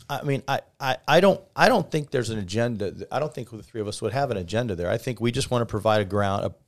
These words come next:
vehicle or a, a, a, a, a ground for people to become better people. And I think that, and, and for me, at least how I view it, it's like, if you become a better person, your outcomes at work are gonna become better.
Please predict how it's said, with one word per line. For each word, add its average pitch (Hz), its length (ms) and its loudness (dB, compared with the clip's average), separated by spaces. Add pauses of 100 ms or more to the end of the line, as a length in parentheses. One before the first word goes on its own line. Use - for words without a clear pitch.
(140)
vehicle 123 380 2
or 113 60 6
a, 101 340 -4
a, 101 320 0
a, 98 360 0
a, 98 60 2
a 95 220 -4
ground 113 380 2
for 107 80 -6
people 113 240 -6
to 104 40 -8
become 104 300 -2
better 98 200 0
people. - 340 -10 (560)
And 113 100 0
I 113 60 4
think 123 300 -2
that, 117 200 2 (180)
and, 117 200 -4
and 110 160 -4
for 123 100 -2
me, 131 440 2 (520)
at 117 80 -2
least 147 220 0
how 123 160 6
I 120 180 8
view 101 280 0
it, 95 140 -4
it's - 180 -8
like, 104 160 0
if 95 120 -8
you 147 80 0
become 151 300 2
a 123 40 2
better 113 220 4
person, 113 580 -4
your 110 200 -6
outcomes 120 400 0
at - 80 -2
work 107 240 -2
are 98 40 -6
gonna 92 200 -2
become 85 280 -6
better. 82 300 -6